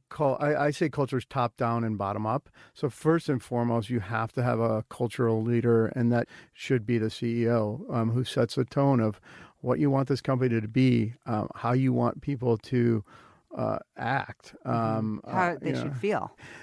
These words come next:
Speaker 1: you know, why they're there, right? What
Speaker 2: Mm-hmm.
Speaker 1: the mission is and what the values are. Um,
Speaker 2: Mm-hmm.
Speaker 1: and I don't mean, and we actually do have corporate values,
Speaker 2: It's
Speaker 1: but
Speaker 2: crucial. I mean, it sounds, I know you're, you're kinda like, "Ugh, it's, like, cliche."
Speaker 1: Yeah.
Speaker 2: But it's crucial because then you know what you're measuring against
Speaker 1: Yeah.
Speaker 2: and what you're looking for when you're,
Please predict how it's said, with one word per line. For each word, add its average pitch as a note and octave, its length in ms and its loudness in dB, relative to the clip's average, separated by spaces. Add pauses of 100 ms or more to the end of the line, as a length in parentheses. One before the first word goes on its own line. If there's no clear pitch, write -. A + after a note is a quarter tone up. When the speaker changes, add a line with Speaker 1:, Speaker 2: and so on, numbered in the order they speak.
(160)
Speaker 1:
you G3 100 -10
know, - 80 -8
why D3+ 520 0
they're B2 160 -4
there, A#2+ 520 -2
right? A#2+ 200 0
What C#3 140 4
Speaker 2:
Mm-hmm. - 40 -4
Speaker 1:
the B2+ 60 2
mission A#2 440 2
is G#2 460 -4
and B2+ 140 0
what C#3 140 0
the C#3 80 0
values A2+ 420 2
are. G2+ 480 -2
Um, A2 400 -2
Speaker 2:
Mm-hmm. D3 100 -6
Speaker 1:
and D#3 120 0
I F#3 40 2
don't G3 280 0
mean, C#3+ 220 0
and D3+ 240 -4
we E3+ 140 2
actually C3+ 280 -2
do C3 180 0
have C#3 220 0
corporate D3 360 0
values, D3 600 0 (140)
Speaker 2:
It's - 60 -20
Speaker 1:
but G3+ 260 2
Speaker 2:
crucial. G#3+ 360 -6
I A#2 60 -4
mean, F#3 160 -2
it F3+ 100 -2
sounds, F#3+ 300 0
I E3+ 140 0
know F3 120 2
you're, D#3+ 420 -2
you're D#3 160 -4
kinda D3+ 260 -6
like, C#3+ 180 -4
"Ugh, E3+ 180 2 (140)
it's, C#3+ 180 -8
like, C#3+ 140 -6
cliche." D3+ 600 -6
Speaker 1:
Yeah. C#3 240 4
Speaker 2:
But G3 240 -2
it's G3+ 140 -2
crucial A#3+ 320 -4
because F#3+ 240 -4
then G3 160 0
you G3+ 80 2
know F#3 220 2
what F3+ 120 0
you're D#3 120 -4
measuring D3 300 -2
against - 640 -6
Speaker 1:
Yeah. D3 240 2
Speaker 2:
and E3+ 80 2
what E3 100 -4
you're E3 100 -4
looking E3 240 -6
for - 240 -8
when C#3 140 -4
you're, C#3 120 -2